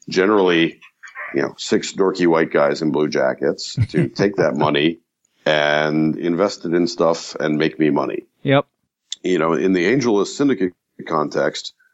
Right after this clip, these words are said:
Speaker 1: you may back me or, or one of my funds for a thousand dollars or a hundred thousand dollars per deal,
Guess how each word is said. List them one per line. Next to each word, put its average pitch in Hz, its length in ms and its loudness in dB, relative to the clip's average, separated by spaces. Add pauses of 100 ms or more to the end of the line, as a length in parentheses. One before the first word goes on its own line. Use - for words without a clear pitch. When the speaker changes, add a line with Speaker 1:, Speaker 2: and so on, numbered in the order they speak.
(100)
Speaker 1:
you 98 120 0
may 113 180 4
back 95 420 0
me 78 400 0
or, 76 480 0
or 71 260 -2
one 80 140 0
of 78 60 0
my 76 140 0
funds 127 340 2
for 85 140 -2
a 76 40 -6
thousand 69 340 -2
dollars 78 480 -2
or 78 100 0
a - 60 -2
hundred 98 280 2
thousand 73 300 -8
dollars 65 420 -6
per 85 240 0
deal, 76 480 0